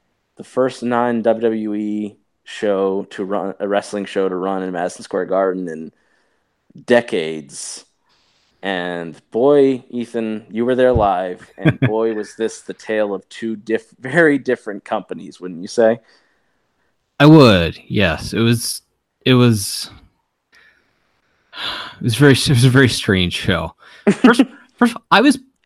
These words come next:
Speaker 2: I thought that the show started at seven thirty, uh, and then piecing things together, I figured out that, oh, the, the Rumble, the Honor Rumble or whatever, starts at six thirty. There, that's on the pre-show.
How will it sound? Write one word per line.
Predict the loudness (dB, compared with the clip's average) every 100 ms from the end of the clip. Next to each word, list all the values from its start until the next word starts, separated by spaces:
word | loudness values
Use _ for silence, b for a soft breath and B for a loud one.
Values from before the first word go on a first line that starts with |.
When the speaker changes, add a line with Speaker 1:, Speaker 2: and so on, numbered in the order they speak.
| _ 0
Speaker 2:
I | 0
thought | 4 2 2
that | -4
the | -4
show | 2 2
started | 4 4 4 4 0 -2
at | -4 -4
seven | -4 -2 -2
thirty, | 0 0 -2 -4 b b b b b b -6
uh, | 0 2 0 -2 -8 -4
and | 0 2
then | 2 0 -2 -4 -6 _
piecing | 0 0 2 0
things | 2 0 0
together, | 2 2 4 2 2
I | 0
figured | -2 -2 -2 0
out | 0 0 -2
that, | -6 -6 0
oh, | 4 4
the, | 4 0 2 0 -4
the | -2 0
Rumble, | 4 4 4 2 0
the | 0 0
Honor | 2 4 4
Rumble | 4 4 2
or | 0 -2
whatever, | -4 -4 -4 -6
starts | -4 0 0 -2
at | -4
six | -2 -2
thirty. | 2 2 2 0
There, | 0 -2 -2
that's | -2 -2 -6 -2
on | -2
the | -2
pre-show. | 2 4 4 4 2 0